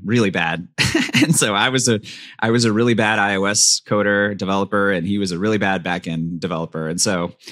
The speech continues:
together we made some really bad apps. Uh, <laughs> and, but we kinda loved it. Um, we were like, "This is just so much more fun." Um, and when you're twenty-four or twenty-five, I think we were at the time, we were like,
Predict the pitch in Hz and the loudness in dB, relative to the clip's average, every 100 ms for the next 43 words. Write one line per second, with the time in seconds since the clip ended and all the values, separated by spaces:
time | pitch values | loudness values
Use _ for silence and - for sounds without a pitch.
0 | - - _ - 123 135 127 113 120 117 | -20 -20 _ -2 2 2 2 2 4 2
1 | 113 113 101 107 117 98 95 92 82 71 | 2 0 0 0 2 2 0 -2 -4 -4
2 | - - - 87 82 107 - - - 214 | -4 -4 -4 -4 0 4 4 4 2 2
3 | 120 139 - - 151 135 214 240 254 196 | 2 -2 0 -4 0 0 0 -2 -2 -4
4 | 117 175 113 - - 135 123 196 170 113 | 0 2 2 -4 -2 -2 2 2 2 0
5 | 120 95 90 - - 98 95 92 95 95 | 0 0 0 -2 -4 0 0 0 0 0
6 | 92 92 - 113 113 98 87 127 101 101 | 0 -2 -2 -2 0 -2 -2 -2 0 0
7 | 101 113 98 92 95 90 113 101 92 92 | 0 0 -2 -4 -6 -6 -2 0 0 0
8 | 90 92 92 87 90 87 85 _ - - | -2 -2 -2 0 0 0 -2 _ -20 -20
9 | - - _ 110 104 101 101 101 - 127 | -20 -20 _ 2 4 4 4 2 2 2
10 | 104 - 107 104 95 95 92 - - _ | 0 0 0 2 2 2 -2 -6 -18 _
11 | 85 - 107 95 101 95 90 95 90 85 | -10 -2 -2 0 0 0 -2 -6 -4 -4
12 | 80 95 107 101 90 90 87 85 - | -4 -4 0 0 0 -2 -2 -4 -10